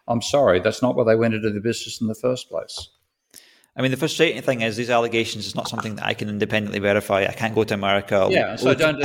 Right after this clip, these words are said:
Speaker 1: don't even bother repeating them, okay? Why add to the misinformation already?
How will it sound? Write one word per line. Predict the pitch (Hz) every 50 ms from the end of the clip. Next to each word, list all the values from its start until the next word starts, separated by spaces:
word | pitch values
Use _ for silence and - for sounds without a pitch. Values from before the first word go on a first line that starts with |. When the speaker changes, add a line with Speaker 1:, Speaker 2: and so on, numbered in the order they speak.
| 135
Speaker 1:
don't | 151 151 147 147
even | 139 139 135
bother | 127 135 127 131
repeating | 131 127 123 - 147 139 127 127 107 90
them, | 82 - 85 104 - -
okay? | - 120 - - - 170 208 - - - _ _ _ _ _ _ _ _ _ _ _ _ _ _ _ _ _ _ _ _ _ _ _ _ _ _ _ _ _ _ _ _ _ _ -
Why | 113 120 139 135 131
add | 127 127 -
to | 123
the | 107 113
misinformation | 113 120 120 - 131 117 110 - 113 107 107 110 110 - - 113
already? | 101 98 98 104 95 78 73